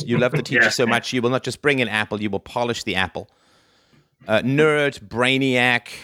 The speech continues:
Speaker 1: uh, that there's a whole series of terms wherein intellectual abilities are scorned because people have this,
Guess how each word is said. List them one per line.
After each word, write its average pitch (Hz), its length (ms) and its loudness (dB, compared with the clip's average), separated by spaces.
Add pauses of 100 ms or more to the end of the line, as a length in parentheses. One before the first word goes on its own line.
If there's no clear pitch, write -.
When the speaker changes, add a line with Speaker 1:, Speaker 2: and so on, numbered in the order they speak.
(400)
Speaker 1:
uh, 92 440 -6
that 104 180 -4
there's 123 160 -2
a 120 40 -6
whole 135 460 0
series 117 440 -4
of 101 100 -16
terms 113 600 -2 (920)
wherein 101 1120 0 (800)
intellectual 120 640 -2
abilities 107 640 0
are 95 440 -4
scorned 104 640 -4 (720)
because 101 760 -2 (840)
people 139 240 -6
have 123 180 0
this, - 340 -2